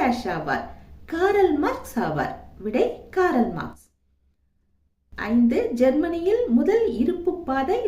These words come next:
டேஷ் ஆண்டில் இயக்கப்பட்டது? விடை ஜெர்மனியில் முதல் இருப்பு பாதை டிசம்பர்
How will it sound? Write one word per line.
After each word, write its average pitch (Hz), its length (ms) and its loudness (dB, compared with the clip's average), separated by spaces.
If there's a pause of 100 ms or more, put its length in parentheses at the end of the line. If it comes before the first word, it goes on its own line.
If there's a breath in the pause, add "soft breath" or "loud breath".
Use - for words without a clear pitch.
டேஷ் 233 480 0
ஆண்டில் 240 340 6
இயக்கப்பட்டது? 175 760 -2 (640)
விடை 185 240 -2 (320)
ஜெர்மனியில் 277 640 0 (200)
முதல் 254 260 4 (100)
இருப்பு 262 260 -2 (120)
பாதை 254 300 0 (420 loud breath)
டிசம்பர் 381 480 2